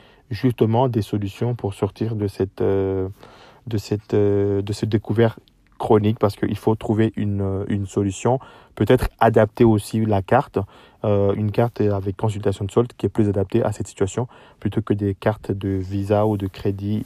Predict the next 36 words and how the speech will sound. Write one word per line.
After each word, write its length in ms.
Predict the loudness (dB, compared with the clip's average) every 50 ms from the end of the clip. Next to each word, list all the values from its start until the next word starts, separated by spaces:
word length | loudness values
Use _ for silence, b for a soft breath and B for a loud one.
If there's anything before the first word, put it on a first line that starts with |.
| -4 -4
euh, 1120 | -4 -2 -2 -2 -2 -2 -2 -2 -4 -4 -4 -4 -6 -4 -4 -4 -4 -4 -4 -4 -6 -6 -8 -8 -10 -6
classiques, 500 | -4 -4 -2 -2 -4 -6 -6 -8 -12 -20 b b b b b b b
euh, 180 | 0 0 0 0 -2
proposées. 460 | -2 0 0 0 2 2 0 0 -2 -6
Voilà, 160 | -6 -8 -10 -6 _ 0
explorez 440 | 0 0 2 4 6 6 6 6 4
cette 240 | 4 2 -2 -2 -2
piste. 280 | -12 -12 -12 -14 -18 -18 B B B B B B B B B B B B 4
Alors, 140 | 4 4 6
euh, 600 | 6 6 8 8 8 8 8 8 8 6 6 6
la 140 | 6 6 6
prochaine 300 | 6 4 4 6 6 6
question, 420 | 6 4 4 4 4 4 4 6
là, 140 | 6 6 6
il 60 | 4
s'agit 600 | 4 4 2 2 2 0 -2 -2 0 0 0 0
d'un 380 | 2 0 0 2 0 -2 -4 -2
touriste. « 360 | 0 0 0 0 0 -4 -2 2
Je 100 | 2 4
dois 180 | 6 6 6
acheter 280 | 6 4 2 2 2 4
mes 160 | 4 4 0
billets 320 | 0 0 2 4 4 4 4
pour 180 | 2 -2 -4
le 140 | -2 -2 -2
bled, 280 | 2 4 6 6 6 4 0 -8 -20 B B B B B B B B
je 180 | -2 2 4 4
dois 400 | 2 4 4 4 6 6 4 4 2
les 220 | 0 2 2 2
prendre 420 | 0 0 0 2 2 2 0 -2 -4 0
en 120 | 0 2
ligne, 240 | 2 2 2 2 0 -2 b b b b b b
puis-je 260 | b 4 4 4 4 2 -2
utiliser 520 | -4 -4 -4 -2 0 0 2 4 4 4
mon 220 | 4 4 2 0 0
découvert 720 | 0 0 -2 -2 _ -6 -6 -2 0 0 0 0 _ _